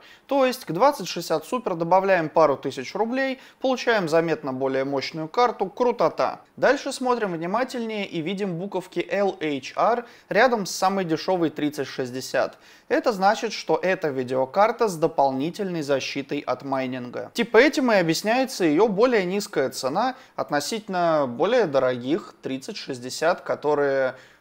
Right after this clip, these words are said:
около уже восьмидесяти тысяч рублей. Следующие в нашей программе тридцать шестьдесят Ti и тридцать семьдесят. И первое, что удивляет, видеокарты стоят одинаково. От ста пятнадцати тысяч рублей.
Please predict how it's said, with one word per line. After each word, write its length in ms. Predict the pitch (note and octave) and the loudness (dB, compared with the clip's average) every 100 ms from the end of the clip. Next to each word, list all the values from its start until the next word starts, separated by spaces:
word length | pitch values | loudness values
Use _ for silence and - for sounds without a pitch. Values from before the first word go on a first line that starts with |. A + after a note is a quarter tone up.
| - | -6
около 600 | D3 D3+ D3+ C#3 C3 B2 | -4 0 2 4 4 0
уже 460 | A#2 B2 B2+ C3+ | -4 -4 -2 -2
восьмидесяти 720 | A#2+ C3 - F#3 D3 - - | -2 -4 -2 -4 -4 -6 -8
тысяч 380 | A#2 D3 B2+ - | -6 -6 -6 -10
рублей. 520 | B2+ A#2+ B2 A2 F#2 - | -8 -6 -4 -4 -6 -6
Следующие 640 | G3 B3 A#3 G#3 F#3+ E3+ | 2 2 2 -2 2 4
в 60 | D#3 | 4
нашей 320 | D3+ - B2 | 0 0 -4
программе 500 | C#3+ G3 C4+ C#4+ C4+ | 0 2 4 4 0
тридцать 340 | C#4+ D4 A3+ | 0 -2 -2
шестьдесят 640 | - F3+ D#3 D#3 D3+ - | -4 -4 -2 0 0 0
Ti 220 | G3+ A#3 A#3+ | 0 2 0
и 160 | F3 | -2
тридцать 400 | E3 F3 E3 C#3+ | -4 -4 -4 -6
семьдесят. 600 | - D3+ B2 G#2+ - - - | 0 0 0 -8 -10 -14 -8
И 100 | D3 | -4
первое, 320 | F3 D4+ D4+ | 0 2 2
что 200 | C4+ - | 0 0
удивляет, 540 | A3+ F#3+ F#3+ A3+ A#3 A#3 | 0 0 0 2 2 2
видеокарты 640 | F#3+ D#3 D3+ D3+ F#3+ F#3+ | -2 2 2 4 4 2
стоят 400 | E3+ - D#3+ D#3+ | -6 0 2 2
одинаково. 720 | D#3 F3 F3+ C3+ - F#2 D2+ - - - | -2 0 0 0 -2 -6 -6 -8 -10 0
От 180 | E3+ | 0
ста 260 | - - A3+ | 0 2 2
пятнадцати 600 | A#3 A3 F#3 F#3+ - - | 2 0 2 2 -2 -8
тысяч 420 | D3+ E3 D#3+ D3+ D#3+ | -4 -4 -4 -6 -4
рублей. 500 | D3 C#3 B2+ A2 | -2 -2 -2 -4